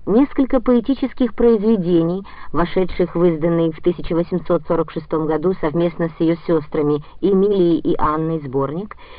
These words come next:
и обширная переписка, отразившая круг литературных интересов и основные события жизни писательницы.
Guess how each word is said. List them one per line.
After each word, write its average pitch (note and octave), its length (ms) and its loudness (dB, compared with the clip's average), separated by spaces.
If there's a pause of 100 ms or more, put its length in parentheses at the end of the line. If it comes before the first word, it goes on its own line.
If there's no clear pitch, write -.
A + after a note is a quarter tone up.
(200)
и D#3+ 80 2
обширная E4 520 4
переписка, E3 760 0 (340)
отразившая G#3+ 720 4
круг G3 360 2
литературных D#3 760 0
интересов A#3+ 540 0 (420)
и - 80 8
основные B3 600 4
события A3+ 520 2
жизни B2+ 380 -4
писательницы. - 840 -14